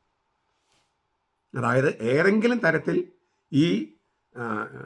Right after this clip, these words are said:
ഡിസ്പെൻസേഷൻ കൊടുക്കുകയോ അനിശ്ചിത കാലത്തേക്ക് അങ്ങനെ കൊടുക്കുകയോ ഒക്കെ ചെയ്താൽ അത് റോമിൽ ഇതെല്ലാം രേഖയാക്കിയതിന് ശേഷമാണ് നമ്മൾ അറിയിക്കുന്നത്. അവിടെ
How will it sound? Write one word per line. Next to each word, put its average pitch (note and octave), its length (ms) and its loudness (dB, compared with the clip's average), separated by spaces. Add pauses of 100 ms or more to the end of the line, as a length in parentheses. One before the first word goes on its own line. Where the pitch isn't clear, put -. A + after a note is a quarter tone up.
(140)
ഡിസ്പെൻസേഷൻ D3+ 600 0
കൊടുക്കുകയോ D3 420 2 (400)
അനിശ്ചിത D#3+ 340 -2
കാലത്തേക്ക് C#3+ 340 0 (200)
അങ്ങനെ C#3+ 220 0
കൊടുക്കുകയോ C3+ 400 2 (380)
ഒക്കെ F3 220 0
ചെയ്താൽ C3 360 0 (540)
അത് D#3 200 4 (200)
റോമിൽ G3 340 2
ഇതെല്ലാം F#3+ 260 2 (100)
രേഖയാക്കിയതിന് E3+ 680 -2
ശേഷമാണ് D#3 360 0
നമ്മൾ B2+ 220 0
അറിയിക്കുന്നത്. F2 460 -6 (460)
അവിടെ G3+ 240 6